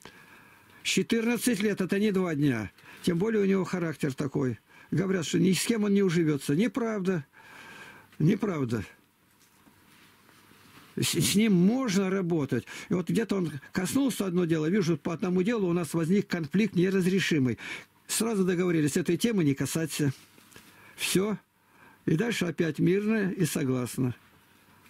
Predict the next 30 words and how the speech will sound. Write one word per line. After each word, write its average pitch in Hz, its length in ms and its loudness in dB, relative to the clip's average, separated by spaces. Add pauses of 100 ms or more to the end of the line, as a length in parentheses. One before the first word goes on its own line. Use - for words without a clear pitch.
(160)
Вы 202 160 2
слушайте 190 460 0
внимательно, 151 480 0
что 147 200 -2
я 135 60 0
говорю. 120 400 0 (1600)
А 180 60 0
ведь 196 140 0
можно 214 320 2
так 196 240 -2
дожиться, 190 460 0
что - 160 -2
не 165 260 2 (800)
как - 220 -4
медведь 170 400 4
в 135 80 2
берлоге 147 460 2
лежал. 127 460 0 (840)
Раз-, 156 200 -2
знаете 220 340 0
рассказ? 123 420 -2 (760)
Он 214 200 0
лежал, 220 460 0 (400)
и 175 220 2
комар 202 400 -2
ему 165 220 2
на 165 340 2
нос 170 260 0
сел, 202 260 0
укусил. 151 600 2